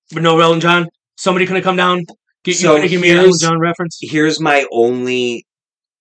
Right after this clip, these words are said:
Speaker 2: reason why I'm going to defend it, is because Queen had a very famous
Speaker 1: Yes.
Speaker 2: show
Speaker 1: Yep,
Speaker 2: at
Speaker 1: I
Speaker 2: Wembley.
Speaker 1: I get it. I, I
Speaker 2: The
Speaker 1: know.
Speaker 2: others,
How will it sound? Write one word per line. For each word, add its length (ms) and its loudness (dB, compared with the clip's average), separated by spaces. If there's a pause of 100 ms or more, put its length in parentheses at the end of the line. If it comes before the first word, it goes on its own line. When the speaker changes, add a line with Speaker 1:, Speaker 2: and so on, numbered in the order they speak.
(180)
Speaker 2:
reason 580 -6
why 220 -4
I'm 180 -6
going 300 -10
to 100 -18
defend 420 -16
it, 200 -20 (560)
is 560 -4 (180)
because 680 -10 (1120)
Queen 460 -4
had 540 -2
a 340 -8 (100)
very 400 -6
famous 300 -6
Speaker 1:
Yes. 140 -6
Speaker 2:
show 300 -6
Speaker 1:
Yep, 100 -4
Speaker 2:
at 220 -2
Speaker 1:
I 40 -12
Speaker 2:
Wembley. 440 -10 (320)
Speaker 1:
I 120 -2
get 180 -6
it. 160 -10
I, 140 0
I 240 -4
Speaker 2:
The 160 0
Speaker 1:
know. 80 4
Speaker 2:
others, 400 2